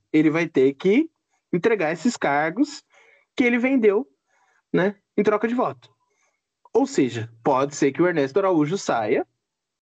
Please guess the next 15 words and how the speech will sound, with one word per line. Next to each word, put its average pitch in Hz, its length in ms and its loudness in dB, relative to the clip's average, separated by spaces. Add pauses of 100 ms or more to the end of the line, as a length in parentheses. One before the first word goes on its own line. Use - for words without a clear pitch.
(420)
pra 175 200 0
um 156 220 0
deputado 165 840 -2 (800)
que 180 120 0
votou 143 320 0
no 131 80 -4
Arthur 139 280 2
Lira 151 440 0
ou 175 360 2
al-, 117 200 -8 (140)
alguém 151 360 0
próximo 147 460 -2
a 117 40 4
algum 120 160 -2
deputado, 160 480 -2